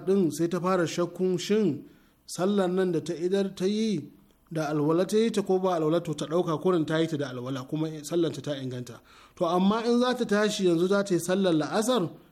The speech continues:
to fa yanzu dole sai ta je ta yi alwala. Ba za ta yi cewa, "A, tun da waccan sallan ta azahar an ce shi kenan ta inganta," ta, ta ce, "To bari in ɗora yanzu ma bari in sallar la'asar." A'a. Tunda akwai shakku a ciki,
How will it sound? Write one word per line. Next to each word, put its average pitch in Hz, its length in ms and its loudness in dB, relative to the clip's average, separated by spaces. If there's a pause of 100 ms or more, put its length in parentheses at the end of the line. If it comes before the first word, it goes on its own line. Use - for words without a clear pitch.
to 143 160 -4
fa 151 120 0
yanzu 156 240 0
dole 165 240 2
sai 147 140 -6
ta 147 160 -4
je 143 120 -4
ta 147 140 -6
yi 147 60 -2
alwala. 120 380 -8 (500)
Ba 127 100 -6
za 165 140 2
ta 165 140 -4
yi 147 420 0 (220)
cewa, 151 300 2 (240)
"A, 131 60 -8
tun 175 180 0
da 156 80 2
waccan 156 360 2
sallan 160 340 0
ta 165 80 -4 (100)
azahar 151 360 0
an 156 160 -2
ce 156 180 -2 (400)
shi 175 220 -4
kenan 151 280 2
ta 170 160 0
inganta," 156 420 0
ta, 147 120 -2
ta 147 220 -8
ce, 165 220 0
"To 139 120 -2
bari 139 240 -2
in 160 100 2
ɗora 151 300 2
yanzu 131 260 -2
ma 156 100 2
bari 143 220 2
in 143 80 -2
sallar 143 300 -2
la'asar." 135 420 -6 (300)
A'a. 139 200 -8 (300)
Tunda 165 260 -2
akwai 156 200 0
shakku 170 320 0
a 139 80 -2
ciki, 180 340 -2